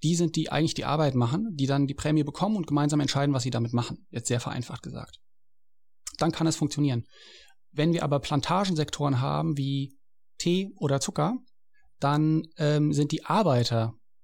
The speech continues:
die bei den Produzenten angestellt sind, ja sozusagen nicht in diesem, in diesem Ding drin bei Fairtrade,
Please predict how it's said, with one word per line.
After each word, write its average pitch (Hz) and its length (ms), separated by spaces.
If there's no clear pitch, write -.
die 143 420
bei 151 160
den 165 120
Produzenten 143 500
angestellt 131 560
sind, 131 340
ja 143 200
sozusagen 147 340
nicht 180 180
in 170 80
diesem, 135 480
in 143 160
diesem 139 260
Ding 156 180
drin 165 520
bei 143 160
Fairtrade, 151 560